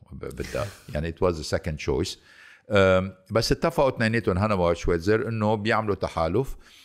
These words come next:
Speaker 1: بس حطوا الكونديشن إنه بهالتحالف إنه أنا بروح على اليابان. آه، ليه أنا أروح على اليابان؟ لأنه بس شافوني اليابانية قالوا،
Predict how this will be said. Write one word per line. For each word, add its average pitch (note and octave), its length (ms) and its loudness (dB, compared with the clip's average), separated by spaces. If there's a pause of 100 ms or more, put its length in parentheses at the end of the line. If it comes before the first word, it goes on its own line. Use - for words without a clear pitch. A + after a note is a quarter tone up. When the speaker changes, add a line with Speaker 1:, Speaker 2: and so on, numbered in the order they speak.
(100)
Speaker 1:
بس - 160 -2
حطوا C#3+ 280 0
الكونديشن G2+ 600 -2
إنه F#2+ 320 -2
بهالتحالف F#2+ 840 0 (460)
إنه G2 240 0
أنا A2 420 0
بروح E2+ 260 -2
على - 60 -4
اليابان. - 220 -10 (880)
آه، F2+ 140 6
ليه A#2 440 2
أنا A#2 100 2
أروح G2+ 220 2
على F#2+ 60 2
اليابان؟ G2+ 360 2
لأنه A2 680 0
بس G#2+ 160 2
شافوني C#3 400 0
اليابانية F#2+ 920 2 (680)
قالوا، G#2+ 240 0